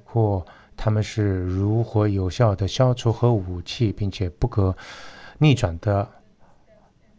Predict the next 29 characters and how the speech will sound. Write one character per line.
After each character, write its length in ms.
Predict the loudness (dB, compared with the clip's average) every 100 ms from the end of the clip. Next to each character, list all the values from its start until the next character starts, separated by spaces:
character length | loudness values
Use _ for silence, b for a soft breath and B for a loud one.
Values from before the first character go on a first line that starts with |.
| _ _ _ _ _ _ _ _ _ _
核-， 300 | -16 -12 -12 -14 -2
呃， 400 | 2 2 0 -4 -10 -20 _
消 180 | 2 4
除 160 | 4 2
核 180 | 4 2
武 140 | 2
器， 240 | 0 -4
并 260 | -4 -2 -4
且 220 | -2 -2
呢， 360 | 0 -2 -2 -4 -8 B B
能 120 | 4
够 100 | 4
在 140 | 4 4
N 140 | 4
P 60 | 4
T 120 | 2
制 140 | 0
度 140 | 0 -2
的 140 | -2
法 120 | -2
律 180 | -2 -2
制 140 | -2 -2
度 140 | -2
下 180 | 0 0
进 220 | 2 2
行， 340 | 2 2 2 2 B B B
呃， 280 | -4 -2 0
核 180 | 2
查。 300 | 4 2 -2